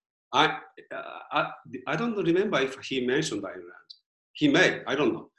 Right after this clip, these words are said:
Uh, and, uh, and Heidegger and those people. And, uh, also he has a, anyway, Dostoevsky. So opened up all those things.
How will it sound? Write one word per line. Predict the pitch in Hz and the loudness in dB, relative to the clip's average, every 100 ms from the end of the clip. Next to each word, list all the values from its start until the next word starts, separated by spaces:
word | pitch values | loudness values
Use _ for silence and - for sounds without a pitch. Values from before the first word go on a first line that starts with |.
| _ _ - - | _ _ -18 -6
Uh, | 123 117 113 117 117 | -4 -2 -4 -6 -4
and, | 127 127 120 | -2 -2 -2
uh, | 120 117 117 | -2 -2 -6
and | 123 113 | -8 -8
Heidegger | - 127 120 98 85 92 | -2 -2 -2 -4 -10 -10
and | 107 | -8
those | 113 | -8
people. | 127 127 120 _ _ _ _ _ _ _ - | -6 -8 -10 _ _ _ _ _ _ _ -6
And, | 120 123 120 117 | -2 0 -2 0
uh, | 117 117 | 0 2
also | 156 175 135 | 4 4 2
he | 120 127 123 123 | 2 2 2 -2
has | 123 113 | -4 -4
a, | 113 104 104 - _ _ _ _ _ 143 | -4 -8 -12 -18 _ _ _ _ _ 2
anyway, | 156 113 - _ _ _ - _ 117 | 4 2 -4 _ _ _ -20 _ -6
Dostoevsky. | 113 - 113 110 - 92 - _ _ - | -4 -4 -4 -4 -6 -12 -14 _ _ -4
So | 143 123 - - | 0 0 -2 0
opened | 156 190 190 185 | 4 6 8 6
up | 147 | 6
all | 143 | 4
those | 143 127 | 2 0
things. | 95 - - | -4 -6 -14